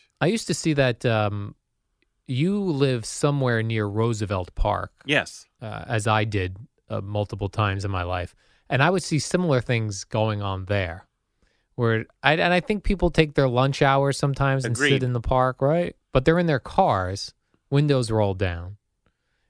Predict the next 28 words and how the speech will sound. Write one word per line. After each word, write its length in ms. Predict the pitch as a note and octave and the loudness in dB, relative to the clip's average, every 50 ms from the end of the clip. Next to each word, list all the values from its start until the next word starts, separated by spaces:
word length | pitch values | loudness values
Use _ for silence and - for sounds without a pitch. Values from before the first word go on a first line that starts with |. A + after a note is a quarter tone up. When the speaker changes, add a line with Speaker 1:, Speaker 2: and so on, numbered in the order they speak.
| _ _ | _ _
Speaker 1:
It 100 | - D3 | -4 -2
just 220 | C3 F#3 F3 - - | -2 0 -2 -2 -4
looks 560 | A#2 B2+ E3 E3 - - - - - - - _ _ _ _ _ _ _ _ _ _ - | 0 2 2 2 2 -2 -8 -8 -10 -12 -14 _ _ _ _ _ _ _ _ _ _ -2
like 140 | A#2 A2+ | -2 -2
Speaker 2:
Suspicious. 600 | - - - - - D#3+ C#3 - - E2 - - - | -2 -4 -4 0 0 0 0 -2 -6 -14 -16 -10 -4
Speaker 1:
Yes. 560 | C3 D3+ D#3 - - - - - - - - _ _ _ _ _ _ _ _ _ _ _ _ | -2 0 0 0 -2 -6 -10 -12 -14 -16 -18 _ _ _ _ _ _ _ _ _ _ _ _
Speaker 2:
Because 360 | _ B2+ A2+ - C3+ B2+ A#2 - - | _ -18 -10 -6 -4 -2 -2 2 4
I, 160 | - C#3+ C3+ | 6 6 4
because 320 | A#2 B2 A2+ - C#3 B2 B2+ | 2 -2 -4 -4 -4 -4 -4
of 160 | C3 A2+ A#2+ | -2 0 2
our 320 | A2+ A2+ A2 A2 G#2 F#2 - _ _ _ _ _ _ _ _ _ _ _ _ - | 4 4 4 4 2 -2 -6 _ _ _ _ _ _ _ _ _ _ _ _ -16
work 400 | A#2 G2+ G#2+ B2+ D3 D3+ - - | -10 -2 0 0 0 0 -2 -4
hours, 500 | - F#2+ F2 E2+ E2+ F2 G#2+ B2 - - _ | -2 -2 -2 -4 -6 -8 -10 -12 -14 -12 _
Speaker 1:
Mm-hmm. 380 | C#3+ B2 A#2 G#2 A#2 A2 G#2+ B2+ C3+ - _ _ _ _ _ | -4 -2 -2 -2 -2 -4 -4 -6 -8 -12 _ _ _ _ _
Speaker 2:
but 180 | A#2 G#2+ G#2+ G2+ | -12 -10 -8 -8
many 300 | G#2+ A#2 B2 C3+ C3+ B2 | -6 -6 -6 -6 -6 -6
times 520 | A#2 - A2 F#2 F#2+ F#2 G2 A#2 C3+ - - _ _ _ _ _ _ _ _ - | -6 -6 -6 -6 -6 -6 -10 -14 -18 -20 -20 _ _ _ _ _ _ _ _ -8
I'll 120 | A2 A2 | -8 -4
go 200 | F#2 A2 A2 G#2+ | -2 -2 -2 -2
home 420 | G2 F#2 G#2 F#2+ F#2+ F#2+ G#2 B2+ C3 _ _ _ _ _ _ _ _ _ _ _ _ _ | -2 -4 -6 -6 -6 -6 -10 -12 -16 _ _ _ _ _ _ _ _ _ _ _ _ _
and 400 | A2 G#2+ G2 G2 F#2+ F#2 F#2 - - _ _ | -4 -2 -2 -2 -4 -6 -10 -14 -18 _ _
take 260 | - A#2+ A2 G2+ - | -8 -8 -8 -8 -8
the 80 | - G#2+ | -12 -10
dogs 640 | G#2 G2 G#2 F#2 F2 F2+ G2 B2+ C#3+ - - - - _ _ _ _ _ _ _ _ _ _ _ _ _ _ _ _ _ - - _ _ | -4 -2 0 2 2 0 0 -2 -4 -10 -16 -18 -20 _ _ _ _ _ _ _ _ _ _ _ _ _ _ _ _ _ -20 -20 _ _
to 120 | - - G#2 | -10 -8 -6
Roosevelt 540 | G2 G#2 G#2+ F#2+ G#2 G2 F#2 F#2+ F2 E2+ - | -4 -4 -6 -6 -6 -6 -4 -4 -4 -4 -6
Park. 320 | - - D#2 D#2+ G2+ - C3+ | -6 -4 -2 -2 -2 0 0
Speaker 1:
Yes. 500 | C#3+ D#3+ D3+ A#2 F#2 - - - - | 0 0 0 -2 -2 -6 -12 -14 -18